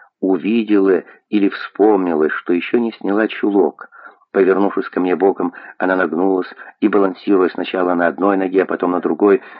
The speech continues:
стянула чулки и уронила их на пол рядом с поясом и кучкой воздушных предметов. Потом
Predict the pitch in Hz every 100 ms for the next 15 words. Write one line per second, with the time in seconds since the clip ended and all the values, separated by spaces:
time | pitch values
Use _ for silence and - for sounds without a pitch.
0 | - - - 101 98 87 - 82 - 95
1 | 92 - _ 104 95 92 90 90 82 -
2 | 82 101 98 95 90 - - - 87 78
3 | 73 - - 107 98 - 92 - - _
4 | 104 87 - 147 - 127 110 80 60 87
5 | 104 - 95 - - 76 73 76 - -
6 | - _ _ _ _ _ _ _ _ -
7 | 87 110 101